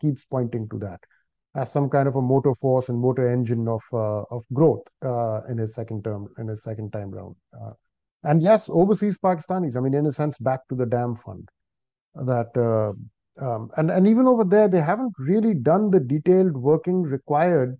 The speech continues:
to get a sense of how much, uh, capacity there is, uh, among overseas Pakistanis to give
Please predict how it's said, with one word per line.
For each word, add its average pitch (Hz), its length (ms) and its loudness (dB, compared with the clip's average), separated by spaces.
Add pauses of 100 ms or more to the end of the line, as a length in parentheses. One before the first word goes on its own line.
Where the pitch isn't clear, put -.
to 147 420 2
get 139 140 0
a 160 80 0
sense 165 480 -6
of 156 300 0
how 147 180 4
much, - 760 -2
uh, 139 360 4
capacity 147 520 -2
there 143 200 2
is, 110 340 -2 (100)
uh, 113 460 -4 (100)
among 127 280 0
overseas 113 520 0
Pakistanis 104 600 -8
to 120 80 -8
give 120 220 2